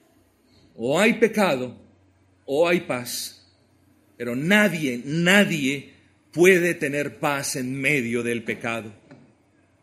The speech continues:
Pero el pueblo del relato de Isaías creía lo contrario.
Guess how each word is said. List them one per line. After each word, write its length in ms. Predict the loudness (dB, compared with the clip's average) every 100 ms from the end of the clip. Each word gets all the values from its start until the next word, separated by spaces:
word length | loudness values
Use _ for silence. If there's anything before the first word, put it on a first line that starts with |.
| _ _ _ -20 2
Pero 160 | 6 6
el 140 | 4
pueblo 360 | 2 2 4 6
del 120 | 6
relato 420 | 6 4 2 2
de 120 | 2
Isaías 580 | 2 0 0 0 -2 -2
creía 300 | 0 2 2
lo 120 | 0
contrario. 540 | -4 -4 -4 -4 -6